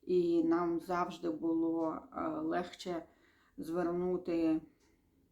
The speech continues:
на когось свої дії і виправдовуючи себе тим, що ми звинувачуємо когось, хто, а,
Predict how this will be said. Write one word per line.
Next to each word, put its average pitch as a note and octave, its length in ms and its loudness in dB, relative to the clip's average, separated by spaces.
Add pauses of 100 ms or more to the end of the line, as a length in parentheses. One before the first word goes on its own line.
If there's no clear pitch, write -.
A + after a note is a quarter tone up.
(800)
на F3+ 160 0
когось F#3+ 760 -4 (500)
свої G#3+ 380 0
дії G3+ 800 -2
і F3 160 2
виправдовуючи D#3+ 1080 0
себе D3+ 280 -6
тим, E3 380 0 (400)
що - 220 -4
ми D#4+ 180 4
звинувачуємо D#3+ 920 0
когось, D#3+ 680 -4 (400)
хто, D#3 640 -4 (220)
а, C#3+ 300 -4